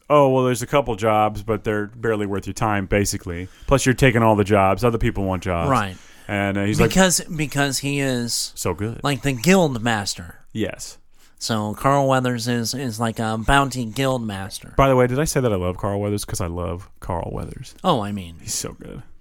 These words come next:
Speaker 2: And he plays the, I mean, he's in it for just a small amount. You know he's in
Speaker 1: He makes
Speaker 2: the
Speaker 1: a big
Speaker 2: series
Speaker 1: impact to
Speaker 2: more,
Speaker 1: me, though.
Speaker 2: but he made a big impact in that little,
Speaker 1: Yeah.
Speaker 2: you know, 'cause it sets up what's to, what's to come.
Speaker 1: Yeah.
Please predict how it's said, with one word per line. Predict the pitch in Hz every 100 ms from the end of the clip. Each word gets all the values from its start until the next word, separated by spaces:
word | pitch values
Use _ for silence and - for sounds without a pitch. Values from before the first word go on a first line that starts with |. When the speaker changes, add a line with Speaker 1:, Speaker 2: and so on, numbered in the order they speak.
| - - - -
Speaker 2:
And | 185 226
he |
plays | 214 240 226 -
the, | 180 185
I | 185
mean, | 190 143 - - -
he's | 151 165 165
in | 208
it | 214
for | - 147
just | 156 151
a |
small | 123 - 147 143
amount. | 135 123 135
You | 175 208
know | 220
he's | 165 131
in | 147
Speaker 1:
He |
makes | 185 -
Speaker 2:
the | 165
Speaker 1:
a |
big | 175
Speaker 2:
series | 170 -
Speaker 1:
impact | 165 143
to | 143
Speaker 2:
more, | 143
Speaker 1:
me, | 92
though. | 87 85 92
Speaker 2:
but | 175
he | 175
made | 170 160
a |
big | 131 165 147
impact | 151 151 123 120
in | 127
that | 123 117
little, | 127 127 120 110 - - - - - _
Speaker 1:
Yeah. | 123 180 -
Speaker 2:
you | 131
know, | 123
'cause | 120 156
it | 165 147
sets | - 175 160 -
up | 151 135 - - - - - - -
what's | 147 135 -
to, | 139 123 - 165
what's | 170 156 -
to | 120
come. | - 117 82 - 107
Speaker 1:
Yeah. | 87